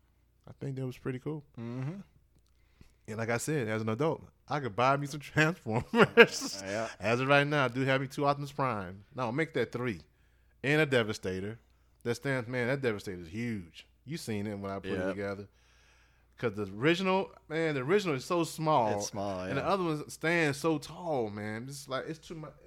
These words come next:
Speaker 1: Actually, if I put it together, it's too much. I'm six feet one. It's to my knee.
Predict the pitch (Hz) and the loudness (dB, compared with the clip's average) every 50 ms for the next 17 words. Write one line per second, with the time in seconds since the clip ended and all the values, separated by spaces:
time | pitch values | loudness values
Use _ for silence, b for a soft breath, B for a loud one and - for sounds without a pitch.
0 | - _ _ 143 175 190 - - 160 127 123 143 139 139 - 165 147 135 127 123 | -20 _ _ -12 -12 -12 -10 -10 -12 -8 -6 -6 -6 -4 -6 -6 -8 -8 -8 -4
1 | 160 156 139 139 139 139 - - 139 135 135 117 160 202 - - 143 - - - | -4 -2 -2 -2 -4 -6 -12 -12 -10 -10 -8 -10 -10 -12 -10 -10 -10 -10 -10 -14
2 | 135 - 190 233 147 139 107 85 b b b b b b b b b b b - | -14 -14 -12 -8 -6 -6 -6 -8 b b b b b b b b b b b -4
3 | 143 147 139 - - - 165 147 135 127 113 110 110 127 135 123 95 82 | -4 -4 -4 -6 -6 -4 -4 -2 0 0 0 0 0 -2 -2 -2 -4 -6